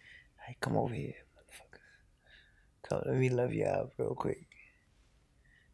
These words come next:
You know, that's what she wanted. She wanted her grandkids to be together, and she got that. She got all her grandkids together.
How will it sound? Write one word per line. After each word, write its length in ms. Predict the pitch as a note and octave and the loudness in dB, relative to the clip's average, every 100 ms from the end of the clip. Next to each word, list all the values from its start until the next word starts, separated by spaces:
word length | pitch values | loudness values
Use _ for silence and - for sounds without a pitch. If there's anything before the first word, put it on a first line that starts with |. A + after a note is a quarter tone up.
| _ - - E3 | _ -8 -6 -6
You 200 | D3 A2 | -2 2
know, 140 | A#2 A2+ | 4 6
that's 220 | A#2+ C3 | 6 8
what 160 | C3+ | 8
she 160 | C3 C#3 | 8 4
wanted. 460 | C3 D3+ D3 B2 B2 | 2 2 2 0 -2
She 120 | C3+ | -2
wanted 280 | C3 C3 C3 | 0 2 2
her 100 | B2 | 0
grandkids 640 | C3 C3 C3 C3+ C3 - | 4 4 4 2 0 0
to 100 | C3+ | 0
be 180 | C3 B2+ | 2 6
together, 420 | B2+ B2+ C3 B2+ | 6 8 8 6
and 220 | B2 B2 - | 2 0 0
she 160 | - | 2
got 340 | C3+ C3 C#3+ C#3+ | 6 8 8 6
that. 280 | - - - _ - - - - - - | 2 0 -4 _ -20 -20 -20 -20 -20 -8
She 180 | - | 0
got 180 | C3+ A#2 | 4 6
all 200 | - C#3 | 8 8
her 140 | D3 C3+ | 8 6
grandkids 680 | C3+ B2 B2+ - B2+ - | 6 6 4 2 0 0
together. 560 | - B2+ - - - C3 | -2 0 0 -2 -6 -10